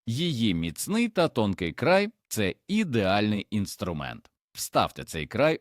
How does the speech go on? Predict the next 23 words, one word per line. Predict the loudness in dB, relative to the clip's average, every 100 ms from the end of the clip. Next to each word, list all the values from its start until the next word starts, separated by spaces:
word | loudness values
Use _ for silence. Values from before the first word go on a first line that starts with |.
| -2
у | -2
щілину | -2 0 2 2 2 0
упертої | 0 0 -2 0 -2
фісташки | -2 -4 -6 -4 -4 -6 -12 -14 -6
і | 0 0
просто | 0 0 2 0 0 2 2 0
поверніть | 0 2 4 2 2 2 0 -4
як | 0 0 -2
ключ | -2 2 2 0 -4
у | 0
замку. | 0 0 -2 -4 -10 -14 _ _ _ _
Шкаралупа | -12 -2 0 2 4 4 2
відкриється | -2 -4 -4 -2 -2 -2 -2
з |
легким | 0 0 2 0 0
клацанням. | 0 2 2 0 -6 -6 -10 -14 _ _
Цей | -2 0 2
метод | 2 0 0 -4 -2
використовує | -2 0 0 0 2 2 4 2
принцип | 2 0 2 0 0 -6 -4
клина | -2 0 0 -2
та | 0
важеля. | 2 2 2 0 -8 -10